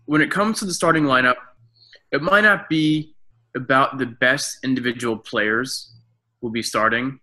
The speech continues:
the most athletic players, most, uh, the strongest, the fastest,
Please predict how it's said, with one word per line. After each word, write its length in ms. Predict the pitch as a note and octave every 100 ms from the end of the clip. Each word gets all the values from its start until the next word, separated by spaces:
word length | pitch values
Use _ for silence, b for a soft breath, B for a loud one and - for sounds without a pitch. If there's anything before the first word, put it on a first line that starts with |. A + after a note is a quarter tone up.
| _ _ A#2
the 60 |
most 260 | A#2+ A#2+ A#2
athletic 500 | A2 - A2+ A#2 -
players, 380 | A#2+ A2+ A2 -
most, 440 | A2 G#2+ - - - - - _ -
uh, 480 | A2+ G#2 G2+ G2+ G2 F2+
the 60 | B2
strongest, 640 | - B2+ A2 A2+ A2 -
the 60 | A2
fastest, 720 | G#2+ G#2 - A2 G#2 -